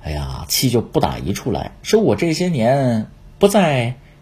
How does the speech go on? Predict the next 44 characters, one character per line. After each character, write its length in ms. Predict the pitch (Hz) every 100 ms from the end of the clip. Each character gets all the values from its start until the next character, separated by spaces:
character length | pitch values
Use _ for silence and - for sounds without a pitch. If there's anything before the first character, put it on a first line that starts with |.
| -
家 260 | - 196 185
的 120 | 175
时 180 | 147 76
候， 180 | 73 -
你 160 | - 104
们 120 | 117
有 160 | 113 95
没 120 | 101
有 100 | 104
好 260 | 104 87 82
好 140 | 117
学 220 | 113 110
习 100 | - -
？”“不 80 | 277
用 140 | 320
说 220 | - 330 -
啊， 240 | - 294 294 - - -
一 120 | 180
看 220 | 208 254
你 80 | 202
们 80 | 151
这 80 | 220
个 80 | -
状 220 | 294 214
态 140 | 131
就 60 | 104
不 120 | -
行。 160 | 78 95
来， 120 | 143
给 100 | 180
我 80 | 165
背 180 | 190 175
背 220 | 151 147 - - - -
这 100 | 127
个 120 | 123
书。” 260 | 123 - 147 147 - - - - -
啊， 120 | - -
他 100 | 101
有 140 | 82
功 260 | - 117 147
课 220 | 180 139
嘛， 180 | 73 - - -
一 140 | -
背， 260 | 180 156